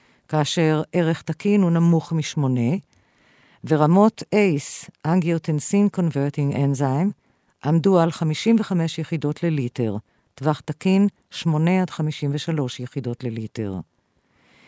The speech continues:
יתר הבדיקות, כולל ספירת הדם המלאה, שקיעת דם ובדיקת שתן, היו תקינות, וכך גם תפקודי קרישה ותפקודי כבד וכליות,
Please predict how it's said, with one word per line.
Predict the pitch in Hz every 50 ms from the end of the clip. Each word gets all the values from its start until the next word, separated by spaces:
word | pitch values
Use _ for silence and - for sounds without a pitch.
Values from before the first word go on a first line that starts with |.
| _ _ _ _ -
יתר | 147 202 254 262 285 233
הבדיקות, | 196 160 147 170 - - - 147 135 147 -
כולל | - - 170 165 170 175 180
ספירת | 170 - - - 165 147 139 135 - 156
הדם | 139 123 175 175 185
המלאה, | 185 180 175 175 175 165 - 160 151 147 151 147 - _ _
שקיעת | - - - - - 147 - 160 190 196 -
דם | 165 151 165 160 160 165 165
ובדיקת | - 143 131 120 131 - - 135 139 -
שתן, | - 196 190 - - 165 160 160 165 160 _ _ _ _ _ _
היו | 151 160 147 147 143
תקינות, | - - - 143 135 151 175 180 196 - - - _ _ _ _ _ _ _ _ _ _
וכך | - - - 226 226 - -
גם | 226 190
תפקודי | 175 190 180 - - 175 151 165 170 170
קרישה | - - - 147 139 - - - 180 175 175 190 196
ותפקודי | 156 170 - - 135 - - - 139 147 151 147 -
כבד | - 151 120 123 165 160 139 123
וכליות, | - - - 127 120 135 165 170 170 196 - -